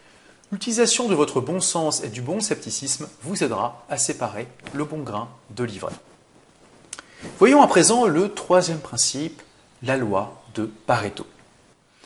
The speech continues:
Au début du vingtième siècle, un économiste et sociologue italien découvrit une loi qui allait le rendre célèbre. Une loi simple, mais terriblement puissante. Voulant comprendre comment les riches et les puissants obtenaient leur richesse et leur puissance,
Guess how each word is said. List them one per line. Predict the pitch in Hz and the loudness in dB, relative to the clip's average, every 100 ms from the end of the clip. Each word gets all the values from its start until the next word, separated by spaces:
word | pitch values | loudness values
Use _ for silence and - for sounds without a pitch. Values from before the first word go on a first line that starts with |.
| - _ | -20 _
Au | 185 | -2
début | 190 294 277 | 2 2 0
du | 196 | -2
vingtième | 143 - 170 | -4 -4 -6
siècle, | 175 240 240 - - | -4 -4 -4 -8 -8
un | 147 | -6
économiste | 196 202 156 135 123 - | -6 -6 -8 -6 -8 -8
et | |
sociologue | 135 - - 117 98 - | -6 -6 -4 -4 -6 -8
italien | 202 185 123 104 127 - - - | -8 -4 -4 -4 -10 -12 -20 -14
découvrit | 208 262 254 285 | -8 -4 2 2
une | 185 | 2
loi | 143 143 | 4 4
qui | 160 - | 2 -6
allait | 143 | -6
le | 156 | -6
rendre | 110 156 131 117 | -6 -8 -8 -8
célèbre. | - 123 90 - - _ _ _ _ _ | -6 -6 -8 -10 -16 _ _ _ _ _
Une | - 208 | -8 -2
loi | 202 | 2
simple, | - - 131 131 - _ _ 131 | 4 2 -2 -10 -18 _ _ -10
mais | 135 160 - - | -8 -10 -16 -12
terriblement | 214 170 151 120 107 120 - | -10 -8 -8 -10 -8 -14 -18
puissante. | - 120 - - - - _ _ _ _ _ _ - - - | -14 -8 -6 -8 -16 -20 _ _ _ _ _ _ -20 -20 -16
Voulant | - 240 | -6 -4
comprendre | 254 - 269 - 156 127 | -2 -6 -8 -4 -4 -4
comment | - 233 | -6 -4
les | 190 | -4
riches | 135 151 - | -4 -4 -4
et | |
les | 120 | -6
puissants | 120 - - 147 - | -10 -8 -6 -4 -6
obtenaient | - 139 156 | -10 -10 -6
leur | 107 | -6
richesse | 117 143 - 113 - | -6 -6 -6 -8 -8
et | 90 | -10
leur | 90 | -10
puissance, | - 170 226 226 226 | -8 -8 -6 -8 -10